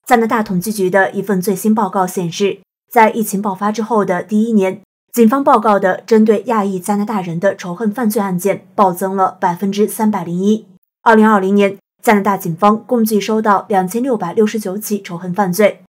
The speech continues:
比上一年增加了百分之三十七。这也使得二零二零年成为了有历史记录以来仇恨犯罪最严重的一年。报告显示，在二零二零年，针对亚裔的仇恨犯罪案件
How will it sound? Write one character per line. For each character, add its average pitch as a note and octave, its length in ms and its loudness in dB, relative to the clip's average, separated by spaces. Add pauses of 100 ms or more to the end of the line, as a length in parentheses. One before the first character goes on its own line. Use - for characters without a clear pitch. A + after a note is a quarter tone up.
(180)
比 B3 120 -2
上 C#4 200 2
一 A#3+ 60 0
年 G3 260 2
增 G3+ 200 0
加 G3+ 180 -2
了 F3+ 100 -2
百 E3+ 220 -8
分 F#3 160 -8
之 G3+ 80 -8
三 G3+ 160 -4
十 G3+ 100 -10
七。 A3 320 -2 (360)
这 B3 180 8
也 A3+ 60 10
使 A3 180 0
得 F#3 300 2
二 A3+ 120 4
零 G3+ 160 2
二 A3+ 140 -2
零 F#3+ 140 0
年 G3 340 2
成 A#3 180 0
为 A#3+ 120 4
了 B3+ 140 2
有 F3+ 180 -2
历 A#3+ 120 -4
史 - 140 -10
记 B3 160 -8
录 B3 140 -2
以 F3 80 -2
来 F3 320 -4
仇 A#3 160 2
恨 C#4 120 -2
犯 C4 220 -2
罪 A3 180 2
最 - 220 0
严 F3 180 -2
重 A#3 140 -2
的 F#3 80 2
一 F3+ 100 0
年。 F3 320 -2 (400)
报 A3 140 6
告 G#3 140 2
显 F3+ 240 -2
示， G3+ 260 0 (180)
在 G#3+ 200 4
二 G3+ 200 2
零 F#3+ 160 -2
二 G3+ 80 -2
零 F3 160 -4
年， G3 260 2 (260)
针 C#4 120 2
对 C4+ 160 0
亚 C4+ 160 -2
裔 F#3+ 140 -2
的 F#3 140 -4
仇 F#3 180 -10
恨 A3+ 160 -8
犯 A3+ 160 -2
罪 G#3+ 100 -2
案 F#3 160 0
件 F#3+ 300 0